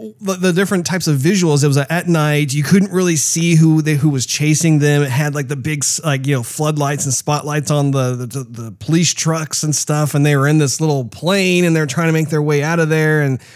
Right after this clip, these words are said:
and I think that's, <sighs> that's why I go back and forth with it, because they land in Cuba.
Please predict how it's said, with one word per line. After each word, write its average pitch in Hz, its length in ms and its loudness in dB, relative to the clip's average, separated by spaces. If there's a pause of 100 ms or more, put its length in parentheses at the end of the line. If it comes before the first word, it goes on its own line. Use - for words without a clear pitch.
(540)
and 196 100 0
I 196 120 2
think 302 180 -2
that's, 220 320 -6 (500)
<sighs> - 440 -16
that's - 200 -12
why 359 140 -10
I 311 60 -6
go 262 100 -4
back 208 240 -4
and 190 100 0
forth 277 260 -4
with 185 100 0
it, 156 80 -2
because 160 500 0 (1000)
they 220 340 0
land 285 320 2
in 185 120 2
Cuba. 143 600 0